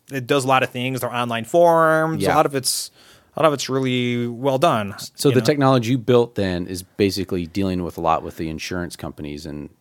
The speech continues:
Speaker 1: Right. It's, it's E M R. It's medical record software. So entering in clients,
Speaker 2: Mm-hmm.
Speaker 1: tracking their client records,
Speaker 2: Okay.
Speaker 1: um, like, billing, th-, the whole thing.
Speaker 2: Got it.
Speaker 1: You know, we don't do tele-, we, telehealth isn't built in yet, like, video, but
Speaker 2: Yeah.
Speaker 1: like,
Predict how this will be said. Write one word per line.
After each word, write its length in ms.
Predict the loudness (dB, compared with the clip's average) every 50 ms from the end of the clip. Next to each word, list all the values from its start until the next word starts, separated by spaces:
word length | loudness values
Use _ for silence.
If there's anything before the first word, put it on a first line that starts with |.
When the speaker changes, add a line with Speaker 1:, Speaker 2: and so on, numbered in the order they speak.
| _ _ _ 2
Speaker 1:
Right. 220 | 2 2 4 4
It's, 200 | 2 0 0 0
it's 240 | 2 2 2 2 4 4
E 60 | 4
M 100 | 6 6
R. 160 | 8 6 6
It's 120 | 4 4 4
medical 240 | 4 4 4 4 4
record 260 | 4 4 2 0 -2
software. 460 | -2 -2 -2 -4 -6 -12 -14 -12 -8
So 160 | -6 -6 -4 -2
entering 380 | 0 0 0 2 0 0 0
in 100 | -2 -2
clients, 580 | 0 2 2 4 4 4 2 0 0 -2 -4 -6
Speaker 2:
Mm-hmm. 80 | -6 -6 -2 0
Speaker 1:
tracking 380 | 2 2 2 2 0 -4 -4
their 80 | -4 -4
client 300 | -4 -4 -6 -6 -6 -4
records, 680 | -4 -4 -4 -2 -4 -4 -4 -6 -4 -2 -2 0 0 -2
Speaker 2:
Okay. 200 | -4 -6 -8 -10 -10 -12 _ -4
Speaker 1:
um, 840 | 0 0 2 2 2 0 -2 -6 -10 -10 -10 -10 -10 -10 -12 -14 -18 _ _ _ _
like, 280 | -6 -6 -6 -6 -2 2
billing, 840 | 4 4 6 6 4 4 4 4 4 2 2 2 0 0 -4 -8 -16 _ _ _ _ _ _ _
th-, 260 | -10 -8 -8 -8 0
the 180 | 2 2 4 4
whole 400 | 6 6 6 8 8 8 6 4
thing. 720 | 2 -4 -4 -2 -2 0 0 -2 -2 -4 -8 -10 -12 -14 -16 _ -16 -6
Speaker 2:
Got 240 | -2 -2 0 0 -2
it. 140 | -4 -6 -8
Speaker 1:
You 140 | -6 -6 -4
know, 100 | -4 -2 -2
we 100 | 2 2
don't 160 | 2 2 4
do 400 | 2 2 2 2 0 -2 -4 -4 -6
tele-, 340 | -4 -2 -2 -2 -2 -4 -8 -16 -20 -20 -20 _ _
we, 100 | -4 -4
telehealth 400 | -2 0 2 4 4 4 4 2
isn't 220 | 2 0 0 -2 -2
built 240 | 0 0 0 0 0
in 140 | -2 0 0
yet, 180 | 0 0 0
like, 160 | 0 -4 -4
video, 520 | -2 -2 0 2 4 6 6 6 6 4 4
but 140 | 4 2 2
Speaker 2:
Yeah. 40 | 2
Speaker 1:
like, 200 | 0 -4 -6 -8